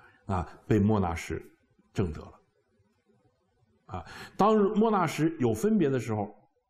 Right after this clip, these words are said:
啊，有能有所的时候，啊，他把这个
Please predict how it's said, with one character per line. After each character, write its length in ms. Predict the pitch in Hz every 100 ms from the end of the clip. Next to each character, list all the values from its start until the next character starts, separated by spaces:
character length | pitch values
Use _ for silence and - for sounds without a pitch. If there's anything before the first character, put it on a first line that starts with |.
| _
啊， 180 | 104 101
有 180 | 113 110
能 280 | 110 147 202 -
有 180 | 120 175
所 240 | - 82
的 80 | 92
时 120 | -
候， 200 | 92 85 - _ _ _ _ _
啊， 220 | 87 80 - _ -
他 160 | 123
把 200 | 110 85
这 140 | 85 92
个 180 | 87